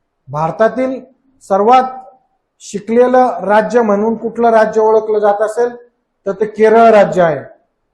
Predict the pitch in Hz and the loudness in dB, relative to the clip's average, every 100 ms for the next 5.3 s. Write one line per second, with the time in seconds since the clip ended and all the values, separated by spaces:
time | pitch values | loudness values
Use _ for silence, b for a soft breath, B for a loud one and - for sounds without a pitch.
0 | _ 156 190 202 202 202 214 226 214 208 | _ -12 -10 -10 -2 0 2 2 2 -2
1 | 180 214 220 - - - _ _ _ _ | 0 0 0 -2 -16 -20 _ _ _ _
2 | _ 180 - 220 220 220 226 233 247 - | _ -18 -8 -6 -2 -2 0 0 0 -8
3 | - - _ _ _ _ 143 165 233 220 | -16 -20 _ _ _ _ -6 0 2 2
4 | 208 233 233 240 226 - 220 220 220 214 | 0 0 0 0 0 0 -6 -6 -6 -2
5 | 190 214 254 | -2 0 -4